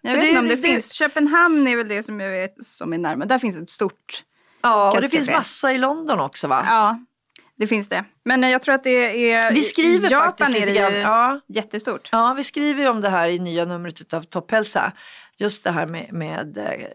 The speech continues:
Speaker 2: kattcaféer och... Det kan
Speaker 1: Det är ju
Speaker 2: vara ganska mysigt.
Speaker 1: Ja, det är ju en,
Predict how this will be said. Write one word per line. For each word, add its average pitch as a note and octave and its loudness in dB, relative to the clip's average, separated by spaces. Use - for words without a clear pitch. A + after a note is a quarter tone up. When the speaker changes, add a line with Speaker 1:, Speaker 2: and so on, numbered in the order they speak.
Speaker 2:
kattcaféer E3 -2
och... E3 -4
Det C#3 -6
kan C#4 0
Speaker 1:
Det D4 2
är D4+ 2
ju D4+ 2
Speaker 2:
vara B3 2
ganska F3 -4
mysigt. D3+ -8
Speaker 1:
Ja, A#3 2
det A3 0
är C#4 4
ju D4+ 2
en, C#4 4